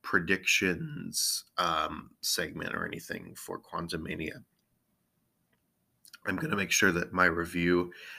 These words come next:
is split up into a non-spoiler and spoiler, um, section as well. So if you have not seen the movie,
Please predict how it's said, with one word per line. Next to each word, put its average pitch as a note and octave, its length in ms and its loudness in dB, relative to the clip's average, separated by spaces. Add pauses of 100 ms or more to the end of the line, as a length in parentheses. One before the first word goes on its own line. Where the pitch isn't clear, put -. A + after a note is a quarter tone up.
(160)
is F2 320 4
split - 400 2
up F2+ 220 4 (140)
into A2+ 800 4 (840)
a F2+ 440 4
non-spoiler F2+ 960 2
and D#2+ 180 -6
spoiler, E2 720 -2 (460)
um, D2+ 340 2 (240)
section - 600 2 (200)
as F2+ 240 0
well. - 320 -2 (380)
So E2 600 4 (460)
if F2+ 240 2
you F2 540 6
have F2 160 2
not F#2 300 8
seen F2 240 2
the E2+ 40 2
movie, D#2+ 520 0